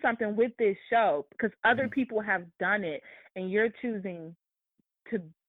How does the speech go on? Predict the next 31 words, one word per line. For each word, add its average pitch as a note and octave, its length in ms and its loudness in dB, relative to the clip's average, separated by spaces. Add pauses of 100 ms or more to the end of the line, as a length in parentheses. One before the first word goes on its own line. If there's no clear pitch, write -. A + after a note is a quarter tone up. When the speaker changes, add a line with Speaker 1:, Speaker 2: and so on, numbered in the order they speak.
(220)
Speaker 1:
still A#3 200 4
be G#3 200 -2
in E3 80 -6
crime. D#3 560 0
Like, F#3+ 180 2
look B3+ 180 4
who F4+ 100 4
you B3 140 2
hanging G3 320 2
Speaker 2:
Ah. - 40 4
Speaker 1:
with. D#3+ 160 2
You A#3 140 -4
still B3+ 160 2
hanging A#3+ 280 2
with G3 200 4
Scrap's G3+ 420 2
mom. F3 460 -2 (340)
Like, F#3+ 140 2
that A3 160 6
bitch A3 160 6
a F3+ 180 0
felon. F#3 440 6 (720)
Like, G#3 120 2
they C#4+ 140 8
won't E4 240 8
even B3 280 8
let B3+ 200 8
her B3+ 220 6 (120)
in A#3+ 240 8
the G#3+ 120 8
jail. F3 440 4